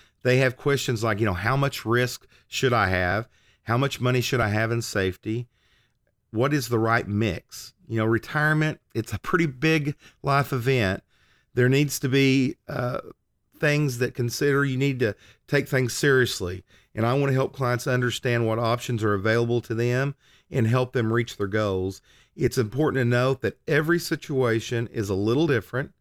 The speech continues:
I pride myself in giving each one of my clients personalized service that they deserve, that they can determine the right amount of risk that's for them. While each person's situation does vary,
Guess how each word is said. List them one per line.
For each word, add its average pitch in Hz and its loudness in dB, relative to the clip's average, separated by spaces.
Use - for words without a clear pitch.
I 117 0
pride 131 0
myself 131 0
in 113 0
giving 113 2
each 139 0
one 143 0
of 131 0
my 120 0
clients 120 -2
personalized 131 -2
service 120 -2
that - -10
they 127 4
deserve, 131 2
that 117 -4
they 127 2
can 101 -4
determine 143 2
the 107 2
right 139 0
amount 131 0
of 113 0
risk 120 -2
that's - -14
for 110 -2
them. 98 -2
While 107 0
each 180 0
person's 147 -2
situation 135 -2
does 131 2
vary, 123 0